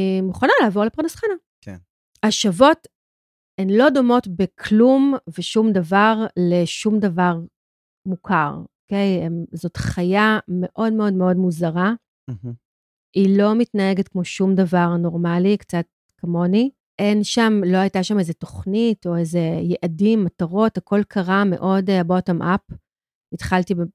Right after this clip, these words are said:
Speaker 1: בעצם לקבל פניות מנשים שהועברו לגור בכל מיני מקומות ורצו גם.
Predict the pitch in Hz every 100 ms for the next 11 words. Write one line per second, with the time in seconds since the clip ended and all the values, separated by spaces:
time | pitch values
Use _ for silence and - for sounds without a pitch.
0 | _ _ 220 - 269 254 233 254 254 -
1 | 233 247 233 - 185 180 196 190 - 180
2 | 180 165 175 202 202 185 _ - 175 185
3 | 175 185 175 175 170 - 190 208 196 170
4 | 165 165 - 185 175 - _ _ _ _
5 | 180 185 190 208